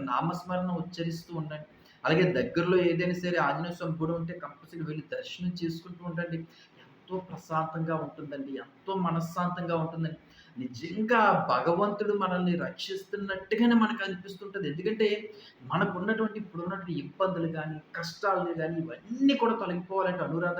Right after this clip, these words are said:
నక్షత్రం వాళ్ళకి ఈ చెడు, ఈ చెడు మీద విజయం సాధించి మనకి మంచి జరగాలి, మన భవిష్యత్తు అనేది అద్భుతంగా ఉండాలి అనేది మనకి ఏదైతే అనుకుంటామో అది ఒక్క ఆంజనేయ స్వామి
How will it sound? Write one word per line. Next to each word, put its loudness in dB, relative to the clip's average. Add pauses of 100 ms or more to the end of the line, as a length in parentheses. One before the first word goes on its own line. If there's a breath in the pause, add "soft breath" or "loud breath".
నక్షత్రం -8
వాళ్ళకి -2 (440 loud breath)
ఈ 6 (260)
చెడు, 8 (300)
ఈ 8 (220)
చెడు 6
మీద 4 (160)
విజయం 4
సాధించి 2 (380 loud breath)
మనకి 4 (140)
మంచి 4
జరగాలి, 2 (400 loud breath)
మన 4 (100)
భవిష్యత్తు 4
అనేది 2 (160)
అద్భుతంగా 2
ఉండాలి 4
అనేది 2
మనకి -2 (160)
ఏదైతే 8
అనుకుంటామో 0 (360 loud breath)
అది -2
ఒక్క -2 (140)
ఆంజనేయ 2
స్వామి 0